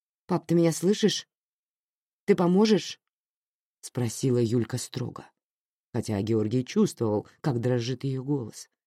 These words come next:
как она едва сдерживается, чтобы говорить спокойно. «Конечно, помогу», сказал он. «Спасибо.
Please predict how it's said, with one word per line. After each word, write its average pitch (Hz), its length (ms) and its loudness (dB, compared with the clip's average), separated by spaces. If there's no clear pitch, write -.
как 151 180 0
она 151 140 6
едва 147 340 0
сдерживается, 131 720 -4
чтобы 131 280 -2
говорить 123 340 -4
спокойно. - 560 -14
«Конечно, 131 420 0
помогу», 104 400 -6
сказал 98 440 -4
он. 98 140 -12
«Спасибо. - 520 -8